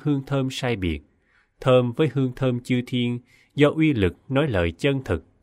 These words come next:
trải vô lượng ức kiếp không gián đoạn. Thế Tôn phát ra âm thanh dịu ngọt và hỏi: "Này các nam cư sĩ, có thật chăng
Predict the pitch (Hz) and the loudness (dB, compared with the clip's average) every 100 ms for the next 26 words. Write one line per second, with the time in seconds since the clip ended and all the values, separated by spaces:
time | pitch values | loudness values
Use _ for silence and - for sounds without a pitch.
0 | - 90 123 143 147 104 80 - 175 - | -2 -2 0 0 2 2 -2 0 -2 0
1 | 180 220 - - 107 107 113 156 82 73 | -6 -6 -6 -4 -2 -2 -2 -2 -2 -2
2 | 78 _ _ _ _ _ _ _ - 170 | -8 _ _ _ _ _ _ _ 0 4
3 | 123 117 110 160 165 123 - 113 - 117 | 6 4 2 -2 0 0 -2 -4 -4 -4
4 | 107 90 82 85 85 78 - - 90 73 | -4 -2 -2 -2 -2 -4 -8 -2 0 0
5 | 80 82 135 _ _ _ _ _ _ _ | -6 -8 -14 _ _ _ _ _ _ _
6 | _ _ _ _ _ _ _ _ 110 95 | _ _ _ _ _ _ _ _ 0 2
7 | 95 - 147 131 113 110 117 - 87 87 | 2 -2 -2 -2 -2 0 0 0 -4 -4
8 | 143 _ _ _ - 185 104 - 151 135 | -12 _ _ _ -4 0 0 0 -2 -2
9 | 135 | -2